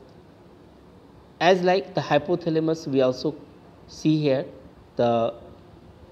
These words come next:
it controls the sleep and the circadian rhythm of our body, and how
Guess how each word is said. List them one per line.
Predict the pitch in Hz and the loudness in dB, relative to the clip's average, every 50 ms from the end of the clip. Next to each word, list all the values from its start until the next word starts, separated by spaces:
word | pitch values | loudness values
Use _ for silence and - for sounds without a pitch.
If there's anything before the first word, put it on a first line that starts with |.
| - - - - - - - | -20 -20 -20 -20 -20 -12 -6
it | - 143 135 - | -6 -6 0 2
controls | - 151 147 143 - 165 156 151 | 4 4 4 4 4 2 2 2
the | 151 | -2
sleep | 143 - - - 170 175 170 170 - - | -4 -6 -6 -2 -2 -2 -2 -2 -8 -8
and | 135 135 135 139 135 - - - - - - - - - - - - - - - | -6 -4 -4 -4 -6 -10 -16 -20 -20 -20 -20 -20 -20 -20 -20 -20 -20 -20 -14 -12
the | 113 110 120 117 117 113 113 113 113 - - - - - - - - - | -6 -2 0 2 2 2 0 -2 -6 -10 -18 -20 -20 -20 -20 -20 -20 -20
circadian | - - - - - 180 160 - - 180 170 156 147 165 165 165 170 - - - 135 127 | -20 -20 -10 0 0 0 0 2 4 4 4 4 4 2 2 2 0 -4 -4 -4 0 2
rhythm | 139 151 147 - - 175 160 160 165 165 - - - | 2 0 0 -2 -2 0 0 0 -2 -4 -8 -6 0
of | - 131 131 131 - - | 2 2 2 0 -2 -4
our | 131 127 135 135 | 0 0 0 0
body, | 120 127 127 131 147 160 196 - - - - - - - - - - - - - - - - - - - - - - - - - - - - - - 135 | 2 0 0 0 -2 -6 -6 -10 -16 -20 -20 -20 -20 -20 -20 -20 -20 -20 -20 -20 -20 -20 -20 -20 -20 -20 -20 -20 -20 -20 -20 -20 -20 -20 -20 -10 -4 -4
and | 135 127 | -4 -4
how | 120 - - 151 165 165 156 - - | -2 0 2 4 4 4 2 -2 -8